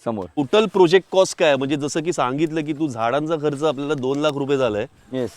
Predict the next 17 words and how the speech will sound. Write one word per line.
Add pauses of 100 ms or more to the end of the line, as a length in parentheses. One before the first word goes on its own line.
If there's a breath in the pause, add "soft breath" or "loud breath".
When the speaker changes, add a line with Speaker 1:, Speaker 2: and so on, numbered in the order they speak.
(120)
Speaker 2:
टोटल
म्हणजे
सगळं,
म्हणजे
साफसफाई
करणं
वगैरे
हे
सगळं,
त्याचा
खर्च
किती
झाला?
Speaker 1:
हम्म, (160)
हे
बघा, (180)
आता